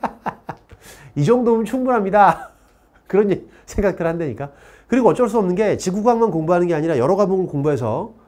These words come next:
어? 부족한 과목을 보충하는 그런 노력, 노력들을 구월 모평 이후에 좀 더 집중적으로 하다 보니 아무래도 점수가 조금 안정적으로 잘 나오는 과목에 대해선 아무래도 학습 시간 분배를 조금 적게 할당을 하고, 부족한 과목을 많이 투자하는 건 뭐 정상적인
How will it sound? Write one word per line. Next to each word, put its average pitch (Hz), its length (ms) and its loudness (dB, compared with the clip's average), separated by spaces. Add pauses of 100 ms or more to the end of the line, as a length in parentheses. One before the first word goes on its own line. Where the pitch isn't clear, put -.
(120)
어? 220 200 0 (240)
부족한 226 460 2
과목을 208 420 2
보충하는 196 800 2
그런 180 320 0
노력, 147 380 -2 (100)
노력들을 147 640 -2 (220)
구월 180 200 2
모평 190 360 0
이후에 151 220 -2
좀 240 200 -6
더 226 80 0
집중적으로 165 520 -6
하다 165 180 -2
보니 127 500 -4 (380)
아무래도 226 340 2
점수가 185 400 0
조금 226 300 -2
안정적으로 185 500 0
잘 170 160 -2
나오는 151 340 -2
과목에 151 300 0
대해선 127 580 -2
아무래도 139 380 -2
학습 185 260 -8
시간 165 460 -4 (240)
분배를 151 380 0
조금 175 240 -6
적게 123 560 -4 (180)
할당을 165 380 -2
하고, 135 420 -4 (200)
부족한 208 360 0
과목을 196 320 2
많이 139 480 -2
투자하는 170 380 -4
건 170 160 -2
뭐 160 100 -4
정상적인 143 840 -2